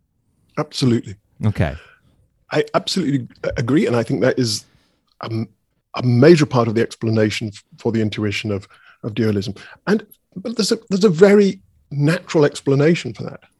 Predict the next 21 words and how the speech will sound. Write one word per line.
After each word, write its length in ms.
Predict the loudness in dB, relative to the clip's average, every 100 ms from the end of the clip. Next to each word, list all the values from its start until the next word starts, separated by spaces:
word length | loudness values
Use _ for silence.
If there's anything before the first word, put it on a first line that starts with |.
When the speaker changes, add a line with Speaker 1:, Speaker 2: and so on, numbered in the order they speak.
| _ _ -2
Speaker 1:
And 200 | 0 0 -4
I, 200 | -4 -4 -6
I 80 | -8
suggest 320 | -6 -4 -4
that 80 | -4
we 60 | -8
have 180 | -8 -10 _
s-, 400 | -10 -10 -14 -20 -20 _ _ _ _ _
self-monitoring, 1400 | -12 -2 0 0 -4 -20 _ -8 -4 0 2 2 -2 -8
self-modeling 1000 | -8 -8 -8 -6 -4 -2 -2 -2 -2 -6 -10 -12
systems. 680 | -8 -6 -8 -10 -14 -14 -18 -20 -20 -20 _ _ -8
I 140 | -2
guess 420 | 2 2 2 0 -4 -14 _ _ _
I'm 100 | -10
tempted 300 | -6 -6 -6
to 60 | -6
think 160 | -4 -2
that 80 |
we 100 | -4
have 300 | -4 -4 -4
these 240 | -4 -6